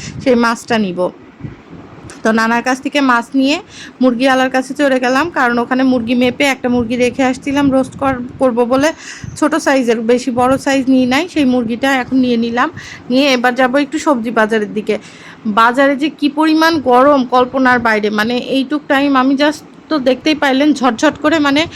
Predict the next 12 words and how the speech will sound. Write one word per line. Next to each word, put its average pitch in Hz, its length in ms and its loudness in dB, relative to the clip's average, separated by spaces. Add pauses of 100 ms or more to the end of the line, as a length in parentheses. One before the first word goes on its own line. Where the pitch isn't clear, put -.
(280)
মুরগিওয়ালার 285 500 4
কাছে 302 280 0
মুরগি 294 320 2
অর্ডার 285 300 2
দিয়েছি, 320 440 -2
তারপরে 277 560 0
মাংসটা 262 580 -2
নিয়েছি, 302 440 0
মাংস 277 320 0
কুটতে 277 380 -4
যতটুক 254 480 -2
টাইম, 214 220 -2